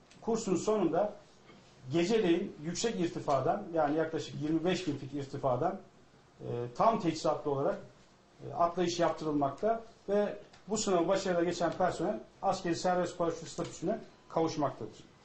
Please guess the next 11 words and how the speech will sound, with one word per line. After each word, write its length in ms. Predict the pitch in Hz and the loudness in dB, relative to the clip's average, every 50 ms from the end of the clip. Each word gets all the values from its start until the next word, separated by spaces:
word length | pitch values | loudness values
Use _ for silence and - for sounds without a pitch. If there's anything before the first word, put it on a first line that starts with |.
| - - - - - - - - - - - - | -20 -20 -20 -20 -20 -20 -20 -20 -20 -20 -20 -12
Şimdi 540 | - - 262 269 254 226 240 240 240 - - - - - | -6 -2 0 2 4 6 4 4 4 0 -8 -8 -2 0
yapılan 420 | 196 226 214 220 233 240 - - 202 | 2 2 4 4 4 4 4 4 4
personel 540 | 208 202 - - 208 208 226 240 240 - - - - - - - - - - - - - - - - - - - - - - - - - - - - - 131 - - | 4 4 6 6 6 6 6 6 4 2 -4 -12 -20 -20 -20 -20 -20 -20 -20 -20 -20 -20 -20 -20 -20 -20 -20 -20 -20 -20 -20 -20 -20 -20 -20 -18 -12 -12 -12 -6 0
yerde 600 | 180 202 220 214 208 190 190 214 226 240 214 - - | 4 4 6 6 6 4 4 4 2 2 0 -2 -8
serbest 460 | - - - 202 208 214 226 214 - 214 | -6 0 2 2 4 4 2 0 0 -4
düşüş 140 | 196 - | -6 -4
eğitimi 340 | 208 190 185 - - 180 165 | -4 -4 -4 -4 -2 2 2
yapmaktadır. 580 | 156 139 - 139 131 - - - 110 - - - - - - - - - - - - - - - - - - - - - - - - - - - - - 147 | 2 2 2 0 -4 -4 -4 -8 -10 -12 -12 -18 -20 -20 -20 -20 -20 -20 -20 -20 -20 -20 -20 -20 -20 -20 -20 -20 -20 -20 -20 -20 -20 -20 -20 -20 -20 -12 -6
Bu 300 | 147 170 269 294 214 185 | -2 0 2 2 4 4
düşüş 360 | 233 214 - 277 233 - - | 2 4 4 2 2 2 2
pozisyonu 680 | - 208 196 190 185 - - 196 185 185 214 254 269 | 2 2 2 2 -2 -2 0 0 2 2 4 2 0